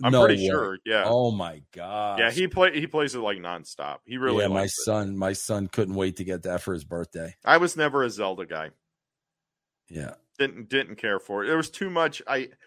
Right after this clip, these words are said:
Speaker 1: I like games like, uh, I'm glancing over to my arcade machines there. I like games like Pac-Man, where it's very readily apparent what I'm supposed to do. I don't wanna just wander around trying to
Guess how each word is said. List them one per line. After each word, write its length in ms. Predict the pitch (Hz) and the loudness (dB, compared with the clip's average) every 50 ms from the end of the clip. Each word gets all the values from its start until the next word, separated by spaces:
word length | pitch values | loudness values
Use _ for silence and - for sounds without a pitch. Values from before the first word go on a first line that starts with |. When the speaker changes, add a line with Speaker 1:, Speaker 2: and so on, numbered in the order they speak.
| _ _ _ _ _ _ | _ _ _ _ _ _
Speaker 1:
I 140 | 165 190 220 | 6 8 8
like 260 | 233 220 208 160 120 | 8 6 4 4 0
games 520 | 123 127 135 139 139 135 131 127 127 - - | -4 -2 -2 -2 -2 -4 -4 -6 -10 -10 -2
like, 360 | - 110 104 98 92 - _ _ _ _ _ _ _ _ _ _ _ _ _ - | 2 2 4 2 2 -2 _ _ _ _ _ _ _ _ _ _ _ _ _ -8
uh, 40 | 117 | -6
I'm 360 | 120 110 101 104 104 113 110 | -6 -4 -6 -6 -10 -12 -12
glancing 520 | 104 - 143 143 139 131 123 - 131 120 110 | -6 -4 -4 -2 -2 -4 -8 -12 -14 -10 -10
over 200 | 113 110 113 107 | -8 -8 -8 -10
to 80 | 98 | -8
my 160 | 95 98 98 | -8 -6 -4
arcade 540 | 101 101 95 - - 110 104 101 101 98 98 _ _ _ _ _ | -4 -4 -4 -2 0 0 2 2 0 -4 -8 _ _ _ _ _
machines 480 | 107 98 - - 98 90 87 85 85 - | -12 -12 -10 -8 -8 -8 -8 -10 -8 -4
there. 320 | 92 87 85 85 80 - - _ - _ _ - | -2 0 0 0 -2 -4 -10 _ -20 _ _ 4
I 60 | 147 | 6
like 140 | 160 165 156 | 6 6 6
games 200 | 156 151 - - | 2 0 2 2
like 200 | 135 123 - - | 2 2 2 4
Pac-Man, 720 | - 135 131 135 135 - 143 135 135 131 131 131 127 - - - _ _ | 6 8 8 8 8 4 0 0 2 2 2 0 -2 -8 -20 -20 _ _
where 140 | 139 143 | 4 4
it's 120 | 139 - 131 | 4 4 0
very 420 | 123 127 156 170 185 190 185 139 104 | 4 8 8 10 10 8 6 4 0
readily 560 | 127 135 135 143 170 170 175 170 170 170 160 | -6 -4 2 6 6 8 8 6 2 2 2
apparent 540 | 139 110 - - 143 139 135 135 139 - - | 0 -2 -2 0 0 2 2 2 2 0 -2
what 120 | 135 127 | -4 -4
I'm 100 | 113 107 | -4 -6
supposed 400 | 104 - - 131 131 127 123 - | -8 -8 -4 -2 -2 -2 -4 -6
to 60 | 117 113 | -10 -8
do. 360 | 104 101 104 107 107 107 - _ _ - _ _ _ _ | -4 -4 -4 -4 -4 -8 -10 _ _ -20 _ _ _ _
I 120 | - 165 180 | 4 4 6
don't 240 | 160 185 196 185 175 | 6 4 4 4 2
wanna 220 | 185 170 160 156 | 0 0 0 0
just 220 | 135 131 127 - | -2 -6 -10 -8
wander 360 | 131 127 127 123 123 120 120 110 | -4 0 0 0 0 0 -2 -4
around 440 | 104 104 104 104 107 104 98 95 | -2 -2 -2 -2 -2 -4 -4 -6
trying 340 | 98 - - 107 107 104 98 | -8 -8 -8 -6 -6 -6 -8
to 160 | 95 92 90 | -8 -10 -10